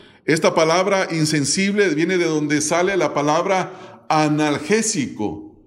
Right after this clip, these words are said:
Y ustedes, eh, conocen que, lo que es un analgésico. Cuando uno tiene un dolor de cabeza y se toma un analgésico, no se le quita el dolor de cabeza.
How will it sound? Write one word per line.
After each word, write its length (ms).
Y 100
ustedes, 640
eh, 260
conocen 540
que, 160
lo 260
que 60
es 80
un 100
analgésico. 920
Cuando 240
uno 220
tiene 380
un 220
dolor 280
de 100
cabeza 640
y 100
se 140
toma 800
un 340
analgésico, 1300
no 400
se 160
le 160
quita 300
el 60
dolor 260
de 100
cabeza. 460